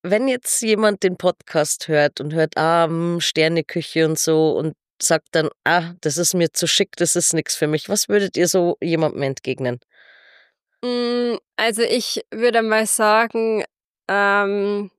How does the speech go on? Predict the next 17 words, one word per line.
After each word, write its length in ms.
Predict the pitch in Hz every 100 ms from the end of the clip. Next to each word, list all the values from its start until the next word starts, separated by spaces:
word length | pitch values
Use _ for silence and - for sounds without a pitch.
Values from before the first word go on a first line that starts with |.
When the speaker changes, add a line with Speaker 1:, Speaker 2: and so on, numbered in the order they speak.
| _ _ _ _ _ _ _ _ -
Speaker 2:
wie, 500 | 220 196 196 214 220
wie 200 | 208 220
ich 100 | 214
davor 320 | 214 - 214
gemeint 520 | 202 202 196 208 240 214
hab, 200 | 226 214
eben 320 | 214 214 226
bei 160 | 214 -
uns 240 | 233 214 -
soll 220 | - 226
ja 100 | 202
trotzdem 320 | 208 - 214
alles, 400 | - 202 208 -
äh, 120 | -
noch 480 | 190 196 196 196 202 -
gemütlich, 680 | 214 240 247 - 226 220 208
leger, 760 | 202 - 214 214 208 202